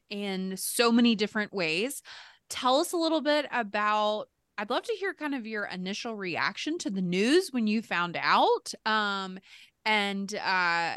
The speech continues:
and what the responsibilities and duties, what has that actually looked like as you have, you know, entered your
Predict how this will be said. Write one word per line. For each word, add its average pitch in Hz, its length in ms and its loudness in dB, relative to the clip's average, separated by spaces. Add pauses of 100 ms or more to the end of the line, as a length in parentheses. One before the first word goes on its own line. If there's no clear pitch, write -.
(160)
and 208 200 -2
what 226 340 2
the 220 340 -2
responsibilities 214 800 -6
and 196 120 -4
duties, 226 320 -4
what 240 120 2
has 247 100 0
that 233 140 0
actually 196 340 -2
looked 185 320 -8
like 156 420 -2
as 165 240 -6
you 170 280 -2
have, 160 560 -2
you 196 100 -8
know, 180 100 -6
entered 175 400 -8
your 170 140 -6